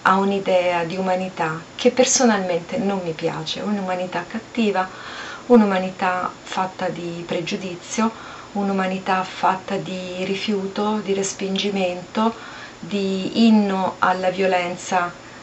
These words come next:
e alla prevaricazione come unica possibilità di sopravvivenza. Alla fine del duemiladiciannove c'è stato però qualche cosa di nuovo, una forma di reazione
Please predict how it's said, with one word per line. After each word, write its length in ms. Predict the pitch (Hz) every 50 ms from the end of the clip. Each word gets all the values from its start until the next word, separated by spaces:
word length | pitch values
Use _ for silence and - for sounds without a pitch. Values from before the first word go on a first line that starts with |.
| - -
e 220 | - 180 180 175 175
alla 180 | 175 180 185
prevaricazione 1000 | 180 - 196 180 185 180 185 185 - 185 180 - - - - 240 208 196 185 180
come 220 | - 190 175 180
unica 380 | 180 185 190 190 196 190 - 185
possibilità 960 | 185 - 180 170 - - 208 190 190 190 185 180 180 - - 190 180 180 180 156
di 680 | 151 170 170 165 165 165 160 160 160 156 156 156 156 156 - - - - - - -
sopravvivenza. 1120 | - - - 202 190 196 185 175 185 180 160 180 160 160 165 165 165 - - 240 247 254 - - - - - - - - - - - - - - - - - - - - - - - - - - - - - - - - -
Alla 220 | - - 254 269 269
fine 280 | - 320 302 247 240
del 160 | 208 220 220 202
duemiladiciannove 960 | 208 226 220 226 220 220 220 214 226 - - 277 269 269 277 277 269 254 233
c'è 160 | 226 - 226
stato 360 | 220 - - 226 220 - 226
però 680 | 214 - 226 220 226 226 220 220 214 214 208 208 202 - - - - - - -
qualche 320 | - 233 226 - - 220
cosa 300 | - 240 226 214 208 220
di 120 | 196 208 214
nuovo, 760 | 214 208 196 185 185 180 180 185 180 185 185 - - - - - - - - - - - - - -
una 240 | 247 233 226 233 233
forma 460 | - - 247 240 240 226 226 226 214 -
di 420 | 202 208 208 208 208 208 208 214
reazione 1040 | 220 226 220 220 220 - - - - - 247 226 208 190 185 185 185 190 196 208